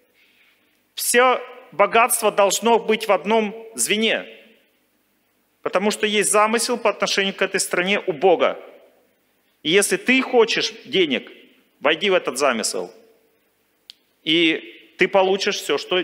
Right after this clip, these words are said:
нужно, если ты квалифицирован этим правильно пользоваться для людей, а не для себя. Так, так устроен успех. Хочешь успеха, иди туда. Поу-, уважай власть, уважай законы, уважай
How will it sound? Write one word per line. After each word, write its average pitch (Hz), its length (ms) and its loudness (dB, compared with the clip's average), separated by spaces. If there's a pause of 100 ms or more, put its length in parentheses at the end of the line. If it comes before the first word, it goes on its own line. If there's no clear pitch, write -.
(100)
нужно, 123 420 -4
если 151 320 -2
ты 151 200 -4
квалифицирован 143 1080 -2 (140)
этим 123 280 -4
правильно 139 500 0
пользоваться 139 600 -4
для 156 480 2 (160)
людей, 151 640 0
а 117 80 -2
не 120 120 -4
для 113 160 -8
себя. 101 380 -2 (1700)
Так, - 260 -6
так 214 240 0
устроен 190 560 -2 (180)
успех. 160 540 -4 (720)
Хочешь 202 400 0
успеха, 220 460 -4
иди 143 140 -6
туда. 110 380 -2 (1120)
Поу-, 214 280 4
уважай 220 540 2
власть, - 440 0
уважай 190 360 2
законы, 185 540 0
уважай 190 480 2